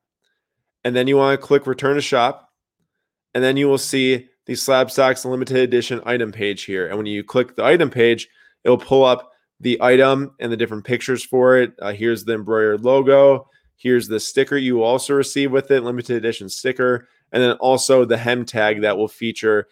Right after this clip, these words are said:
uh, Slabstox numbered out of the amount of shirts that are purchased. So it'll be a limited edition release, uh, just like your sports cards. And then also here is the payment options, and you can click add to cart to go check out with your credit card,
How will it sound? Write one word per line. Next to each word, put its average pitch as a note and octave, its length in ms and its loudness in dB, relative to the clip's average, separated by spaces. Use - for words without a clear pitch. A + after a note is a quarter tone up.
uh, G#2 120 -2
Slabstox A#2+ 720 0
numbered B2 260 0
out A2+ 220 0
of G#2 60 -2
the G#2+ 60 -2
amount G#2+ 260 -4
of G2+ 40 -6
shirts A2 300 -4
that G2 100 -2
are G2+ 100 0
purchased. G#2 520 -4
So A2+ 100 0
it'll A2 140 4
be A#2 100 0
a A2+ 80 2
limited A#2 280 -4
edition A2 340 -4
release, C#3 400 0
uh, A2 160 0
just A2+ 220 -6
like A#2+ 160 -2
your A#2 80 -2
sports C#3+ 340 2
cards. G2+ 380 -2
And C#3 160 2
then C3+ 340 0
also C#3+ 360 4
here C#3+ 280 4
is C3 120 4
the A#2 80 -4
payment C#3 340 0
options, A#2 540 -6
and B2+ 80 2
you B2 100 -2
can A#2+ 160 -8
click C3 320 0
add B2 220 0
to A#2 80 -2
cart C#3+ 400 0
to C3 100 -12
go B2+ 160 2
check B2+ 260 -4
out B2+ 80 2
with A2+ 120 -4
your G2 100 -8
credit C3 300 0
card, C3+ 260 0